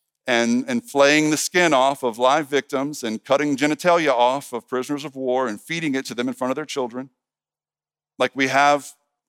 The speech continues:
cave paintings and documentation of this kind of thing going on during the days of Joshua. And so, as I wrote, I, I'll just share a quote with you as I summed up this part in the, in the book in chapter eight.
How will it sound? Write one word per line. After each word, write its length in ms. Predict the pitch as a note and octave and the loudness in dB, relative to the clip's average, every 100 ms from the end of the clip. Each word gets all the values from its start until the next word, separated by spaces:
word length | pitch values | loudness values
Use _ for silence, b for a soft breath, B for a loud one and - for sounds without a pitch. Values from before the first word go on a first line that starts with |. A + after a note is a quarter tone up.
| _ _ _ _ | _ _ _ _
cave 340 | E3 E3+ D#3 - | 0 0 0 0
paintings 580 | C#3 A#2+ A2+ A2+ G#2 | 0 0 -4 -6 -6
and 220 | A2+ A2 G#2 | -6 -4 0
documentation 800 | B2+ B2+ C3 - E3 D#3+ C3+ | 0 0 -6 -4 -4 -4 -6
of 100 | A#2 | -8
this 160 | G#2+ A#2 | -8 -8
kind 240 | - B2 | -4 -4
of 80 | A#2+ | -4
thing 320 | - E3 C3+ | -6 -4 -2
going 260 | A2+ A2+ A2+ | -2 -2 0
on 220 | B2 B2+ | 0 0
during 200 | C3 C3 | -2 -4
the 40 | C3+ | -2
days 260 | A#2 G#2+ | -2 -2
of 80 | A2+ | -6
Joshua. 640 | C3+ C#3+ D#3 - - - _ b b b | -2 -2 -4 -8 -10 -10 _ b b b
And 100 | F3+ | 0
so, 460 | F3 G#3 F#3 F3+ F3 | 4 6 8 6 2
as 160 | F3 F3+ | 4 6
I 100 | E3+ | 6
wrote, 300 | D#3 G3 F#3 | 6 4 4
I, 140 | C#3 C#3 C#3+ C#3 | -2 -4 -2 0
I'll 100 | C#3 | 0
just 120 | - | 2
share 140 | C#3+ | 0
a 40 | B2+ | 2
quote 220 | D#3+ D3+ | 2 0
with 140 | C3 | -2
you 180 | A#2+ C3 | -6 -2
as 160 | B2+ B2 | 0 0
I 80 | |
summed 300 | B2 D3+ C3+ | 0 0 2
up 120 | D3+ - | 0 0
this 140 | C#3 | -2
part 320 | - C3+ C3+ B B B - | 2 2 2 B B B -2
in 180 | C#3 C3 | 0 4
the, 320 | B2 A#2 A#2 C#3 | 4 4 2 -2
in 140 | C3 | -2
the 60 | A#2+ | 2
book 320 | C#3+ D3+ B2 | 4 4 0
in 80 | A#2+ | -2
chapter 300 | B2+ - B2+ | 0 0 0
eight. 200 | F3+ E3 | 0 0